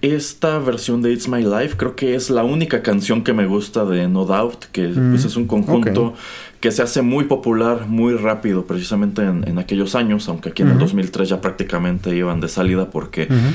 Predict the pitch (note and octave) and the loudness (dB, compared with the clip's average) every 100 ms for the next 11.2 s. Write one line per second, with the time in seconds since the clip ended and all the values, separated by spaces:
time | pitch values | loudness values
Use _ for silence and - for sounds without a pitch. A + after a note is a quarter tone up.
0 | - - - F2 F2+ G2+ G2+ F#2 G2+ G2 | -2 -6 -2 0 2 0 0 0 0 0
1 | F#2+ F2+ F#2 F#2+ - F2 F#2 - F#2+ F#2+ | 2 0 0 -2 -2 0 0 0 0 2
2 | F#2+ - E2 E2 D2 - F2+ F2+ G#2 B2 | 0 0 0 2 2 2 0 2 4 4
3 | A2+ C3+ C#3 - - - - - B2+ A#2+ | 2 0 -2 -6 -12 -10 -12 -6 0 2
4 | C3+ F3 G3 G3 - G#3 F#3+ C#3 A#2 A2+ | 2 2 0 -2 0 2 2 0 0 0
5 | G#2 G#2+ A2+ A#2 C#3+ C#3 C#3 C#3+ A2+ G#2+ | 0 0 0 0 2 0 0 0 2 2
6 | A#2 A#2+ C#3+ D#3 - - F#2 F#2+ - G2 | 2 2 0 -2 -10 -4 -2 -2 -2 0
7 | B2 E3 G3 G2 F2 - A2+ A2+ D3+ F#3 | 2 2 2 0 -2 -2 0 2 -2 -4
8 | - - - C#3 B2 C3+ G3+ G#3 F#3+ B2+ | -6 -6 -2 2 4 6 4 4 2 0
9 | C#3+ E3 D#3 E3+ B2+ F#2+ - A#2+ C3+ G2+ | 0 2 2 2 0 -4 -2 0 0 -2
10 | F2 - F#2 F#2 - G#2+ A2 - - - | -4 -2 0 0 0 0 0 -4 -6 -2
11 | A2 A2 | -2 -2